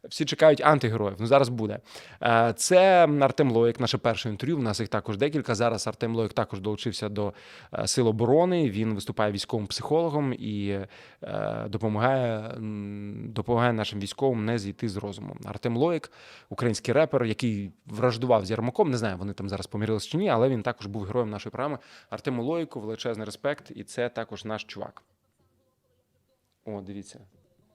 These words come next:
А, він там репчик читав? Клас.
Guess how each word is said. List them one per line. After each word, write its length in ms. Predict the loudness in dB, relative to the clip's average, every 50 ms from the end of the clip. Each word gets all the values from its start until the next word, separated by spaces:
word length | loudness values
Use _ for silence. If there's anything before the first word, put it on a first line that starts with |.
| _ _ _ _ _ _ _ _ _ _ _ _ _ _
А, 160 | -6 -6 -6 -6
він 120 | -6 -8
там 140 | -8 -4 -2
репчик 300 | -2 -2 -2 -6 -14 -14
читав? 320 | -16 -16 -16 -16 -18 -18 _ _ _ -20 -20 _ _ -20 _ _ _ _ _ _ _ _ _ _ _ _ _ _ _ _ _ _ _ _ _ _ _ _ _
Клас. 400 | -2 -2 -2 -2 -4 -12 -20